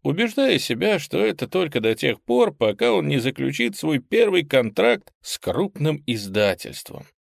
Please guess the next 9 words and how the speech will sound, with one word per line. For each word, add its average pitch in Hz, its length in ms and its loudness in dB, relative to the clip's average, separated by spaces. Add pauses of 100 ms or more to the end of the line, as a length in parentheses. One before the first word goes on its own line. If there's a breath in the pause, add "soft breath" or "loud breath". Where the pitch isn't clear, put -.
(400)
Пять 185 320 2
долгих, 160 600 2
наполненных 135 760 0
писательским 117 840 0
кризисом 135 720 0
и 113 100 2
отчаянием 117 760 0
лет 104 260 -2
спустя, 208 800 -2